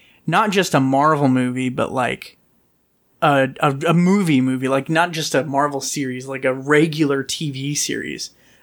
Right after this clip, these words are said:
addressing those issues. And it just, it definitely felt, like, super genuine and super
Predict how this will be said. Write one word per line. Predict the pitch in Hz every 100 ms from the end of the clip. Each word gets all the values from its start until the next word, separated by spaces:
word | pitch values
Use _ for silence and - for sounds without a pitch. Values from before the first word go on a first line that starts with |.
| -
addressing | 131 139 131 - 131
those | 123 127
issues. | 131 - 117 127
And | 123
it | 131
just, | 143 139 - _ - - - - - -
it | 165 151 147 139
definitely | 170 165 190 165 - 147
felt, | - 143 135 113
like, | 117 110
super | - - - 190 185 160 135
genuine | 127 135 135 131 131
and | 131
super | - - 165 160 151 135 -